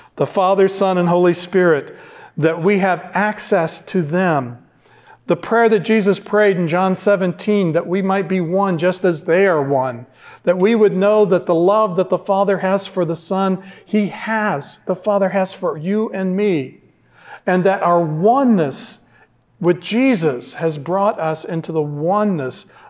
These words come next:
of Father, Son, and Holy Spirit. And that now we are citizen, we're a citizen of heaven, and we have access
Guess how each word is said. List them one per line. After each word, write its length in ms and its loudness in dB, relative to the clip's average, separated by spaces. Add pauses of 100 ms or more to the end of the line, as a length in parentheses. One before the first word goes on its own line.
of 140 -4
Father, 320 0
Son, 260 -4
and 120 -8
Holy 260 -6
Spirit. 600 -6 (720)
And 160 0
that 200 0
now 180 0
we 160 2
are 140 2
citizen, 680 -2 (460)
we're 160 2
a 40 -2
citizen 580 -2
of 80 -6
heaven, 440 -4 (640)
and 220 -2
we 200 2
have 720 -4 (180)
access 1040 -4